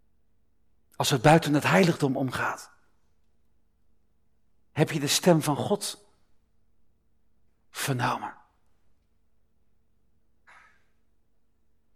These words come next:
Jezus die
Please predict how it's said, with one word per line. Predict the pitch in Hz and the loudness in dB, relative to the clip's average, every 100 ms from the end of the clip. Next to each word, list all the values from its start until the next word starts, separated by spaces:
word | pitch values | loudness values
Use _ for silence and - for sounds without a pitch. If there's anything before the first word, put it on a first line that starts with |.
| _ _ _ - - - _ _ _ _ _ _ _ | _ _ _ -20 -20 -20 _ _ _ _ _ _ _
Jezus | - 110 160 180 147 131 | -12 2 4 4 0 -4
die | 156 147 131 - | -2 -2 -4 -12